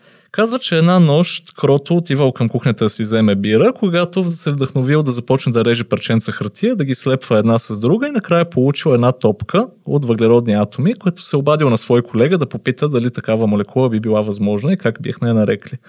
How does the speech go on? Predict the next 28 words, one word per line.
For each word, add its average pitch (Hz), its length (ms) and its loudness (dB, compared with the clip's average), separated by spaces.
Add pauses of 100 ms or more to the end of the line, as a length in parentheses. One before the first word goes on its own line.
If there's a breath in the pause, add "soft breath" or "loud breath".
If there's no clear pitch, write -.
(380 loud breath)
Неговия 190 240 2
колега 151 300 0
казал: 156 360 0
„Човек, 156 340 -2
ти 139 100 -6
тук - 180 -8
си - 120 -4
измислил 127 360 -2
една 117 140 4
футболна 110 420 0
топка, - 360 -2
защото 131 360 -4
фулерените 117 580 0
изглеждат 107 340 -2
абсолютно 107 480 -6
точно - 340 -8
така.“ - 320 -2 (680 loud breath)
И 233 60 -4
тази 208 280 0
молекула 165 400 2
след 147 260 -4
това 131 240 0
намерила 117 360 0
супер 110 300 -2
много 104 220 2
приложения 107 480 0
в - 100 -10
науката. 104 480 -4